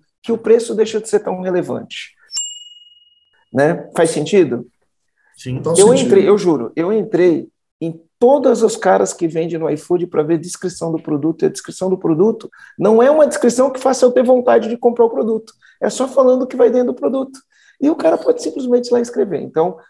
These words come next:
Speaker 1: você cria uma percepção do cliente, um desejo,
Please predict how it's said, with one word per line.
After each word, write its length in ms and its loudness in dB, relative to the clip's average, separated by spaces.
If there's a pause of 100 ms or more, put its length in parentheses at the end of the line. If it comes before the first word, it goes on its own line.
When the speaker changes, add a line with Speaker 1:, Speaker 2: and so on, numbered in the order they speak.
(120)
Speaker 1:
você 240 -2
cria 360 2
uma 160 2
percepção 580 -2
do 80 0
cliente, 540 -2
um 100 -2
desejo, 640 2